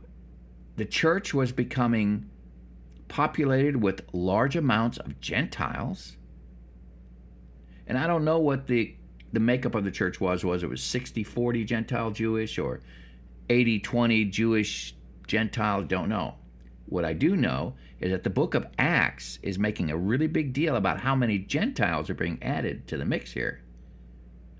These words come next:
And it's in that confusing soup, if you will, of Christianity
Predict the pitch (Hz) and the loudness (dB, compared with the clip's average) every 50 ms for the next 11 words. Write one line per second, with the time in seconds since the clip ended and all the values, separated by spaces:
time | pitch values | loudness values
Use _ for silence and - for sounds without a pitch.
0 | - - - - - - - - - - - - - - - - - - - - | -20 -20 -20 -20 -20 -20 -20 -20 -20 -20 -20 -20 -20 -20 -20 -18 -16 -16 -10 -4
1 | - 104 107 110 113 110 107 - 131 127 123 117 113 107 104 117 127 151 170 175 | -2 0 2 2 2 2 0 2 2 2 4 4 4 4 4 4 4 4 2 0
2 | - - - - - - - - - - - - - - - - - - - - | -2 -8 -16 -20 -20 -20 -20 -20 -20 -20 -20 -20 -20 -20 -20 -20 -20 -20 -20 -20
3 | - - - - - - - - - - - - - - - - - - - - | -20 -20 -20 -20 -20 -20 -20 -20 -20 -20 -20 -20 -20 -20 -20 -20 -20 -20 -20 -20
4 | - - - - - - - - - - - 113 113 107 - 135 139 151 156 151 | -20 -20 -20 -20 -20 -20 -20 -12 -4 0 0 0 0 0 2 4 4 6 4 4
5 | 135 123 127 123 113 110 110 104 - - - - - - - - - - - - | 4 2 2 2 4 2 2 0 -2 -4 -10 -16 -20 -20 -20 -20 -20 -20 -20 -20
6 | - - - - - - - - - - - - - - - - - - - - | -20 -20 -20 -20 -20 -20 -20 -20 -20 -20 -20 -20 -20 -20 -20 -20 -20 -20 -20 -20
7 | - - - - - - - - - - - - - 165 143 117 104 - - - | -20 -20 -20 -20 -20 -20 -16 -12 -10 -8 -4 0 2 4 4 4 2 -2 -6 -16
8 | - - - - - - 104 92 101 101 101 107 113 123 131 135 - - - - | -16 -16 -14 -10 -4 -2 0 2 4 4 4 2 2 0 -4 -6 -10 -16 -20 -20
9 | - - - - - - - - - - - - 95 95 - - - 120 120 - | -20 -20 -20 -20 -20 -20 -20 -20 -20 -10 -4 -2 -2 -2 0 0 0 0 0 0
10 | - 113 113 123 143 147 127 90 92 90 87 - - - | 0 0 2 2 2 2 0 2 2 0 0 -2 -6 -12